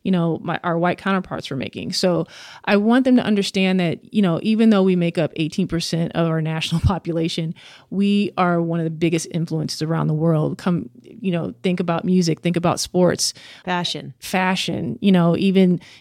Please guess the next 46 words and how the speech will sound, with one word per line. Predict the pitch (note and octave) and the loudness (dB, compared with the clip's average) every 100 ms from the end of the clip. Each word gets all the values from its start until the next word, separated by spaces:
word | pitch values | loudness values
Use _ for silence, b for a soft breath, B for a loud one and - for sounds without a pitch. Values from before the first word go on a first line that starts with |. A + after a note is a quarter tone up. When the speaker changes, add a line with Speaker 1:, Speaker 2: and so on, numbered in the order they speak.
| - | 2
Speaker 1:
you | |
know, | G3 | 4
in | E3+ F#3 | 6 4
the | E3 | 2
boardrooms, | F3 A#3 G3+ F3 E3+ | 2 2 2 2 2
we | F#3 | 2
can | G#3+ G#3+ | 2 0
make | F3 | 0
a | |
huge | - - F#3 E3+ | -4 -6 -8 -4
difference. | E3 F3+ E3+ F3 - | -2 -2 -4 -6 -6
So | - - F3+ F3+ - | -4 2 2 2 -2
when | G3+ F#3+ | 2 4
you're | F3+ | 4
giving | E3+ G#3 A3+ A#3+ | 2 2 4 6
like | F#3+ D#3+ - | 4 0 -2
this, | D3 A#2 D3 - - _ | -2 -2 -4 -6 -10 _
we | G3 | -2
also | F#3+ F#3 F#3+ G3+ | 0 2 2 2
need | F3 | 0
the | D#3 | -4
voices | D#3 E3+ F3+ - E3+ | -4 -2 -2 -4 -8
behind | E3 D#3 - - | -8 -6 -6 -8
it | - | -8
too. | - - - B B B B | -8 -8 -12 B B B B
So, | - F#3 D#3+ D#3+ | -2 0 0 -2
and | - E3+ | -2 0
I'm, | F3 F3+ | 0 -2
I'm | F#3 F#3+ | -2 0
talking | F3 E3+ E3 | 0 -2 -4
Black | D#3+ E3 E3+ | -2 -4 -4
voices, | D#3 D3+ D#3 | -4 -4 -6
white | D#3+ E3 - | -4 -4 -4
voices, | D3+ C#3+ - D#3 | -4 -4 -6 -6
red, | D#3 D#3 D3 D3+ | -4 -4 -4 -6
purple, | - E3+ - | -6 -6 -4
green. | D#3 E3 E3+ D#3+ | -4 -2 0 -2
Like, | D#3+ - | -4 -6
we | - F3 | -6 -2
need | F3 G3 F#3+ | 2 4 4
those | F3 E3 | 2 2
voices | E3 F#3 G#3 F3+ | 0 0 0 -4
out | D#3 - | -6 -6
there | D#3 D3 - B B - | -6 -6 -8 B B -10
because, | F3 F#3 E3 D#3+ - | -4 0 0 0 -2
um, | F3 D#3+ D3 C#3+ F#3 | -2 -2 -2 -6 -10